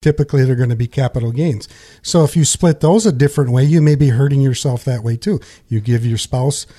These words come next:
you know, the traditional I R A, and then you ended up taking the non-qualified account, you're gonna be better off tax situation-wise. There's lots of things that you need to be looking at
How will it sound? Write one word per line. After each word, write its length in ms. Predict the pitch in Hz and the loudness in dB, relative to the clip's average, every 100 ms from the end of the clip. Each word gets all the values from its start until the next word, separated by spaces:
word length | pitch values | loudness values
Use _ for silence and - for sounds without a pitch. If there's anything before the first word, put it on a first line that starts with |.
| - _ - | -20 _ -2
you 100 | 131 | 0
know, 120 | 131 | 2
the 100 | 127 | 0
traditional 580 | 120 135 143 143 160 147 | -4 -2 0 0 0 0
I 200 | 143 143 | 2 2
R 140 | 143 147 | 2 2
A, 180 | 156 143 - _ _ | 0 -4 -12 _ _
and 180 | 120 123 | -4 0
then 220 | 131 127 | 0 0
you 180 | 117 156 | 2 4
ended 180 | 151 143 | 4 2
up 140 | 135 | 0
taking 460 | - 143 - 139 135 | 0 0 0 0 2
the 340 | 131 127 120 113 _ | 0 0 -2 -6 _
non-qualified 720 | 143 135 143 143 156 160 170 165 | -2 0 0 0 0 0 0 -2
account, 380 | 165 190 196 | -2 -4 -2
you're 140 | 123 156 | 0 0
gonna 140 | 165 | 2
be 100 | 143 | 0
better 300 | 127 135 131 | 2 0 0
off 160 | 123 - | 0 -2
tax 280 | 139 165 - | -4 -6 -6
situation-wise. 720 | 127 - 101 98 - 107 107 | -8 -8 -10 -12 -14 -16 -12
There's 160 | 123 107 | -10 -8
lots 480 | 120 131 147 151 - | -4 -2 0 -2 -6
of 100 | 127 | -6
things 380 | 160 127 110 - - - - | -2 -2 -4 -10 -20 -16 -8
that 200 | 113 - | -8 -2
you 60 | |
need 160 | 127 131 | -2 0
to 80 | 123 | 0
be 80 | |
looking 400 | 120 135 143 117 | 0 0 -2 -4
at 200 | 98 104 | -6 -8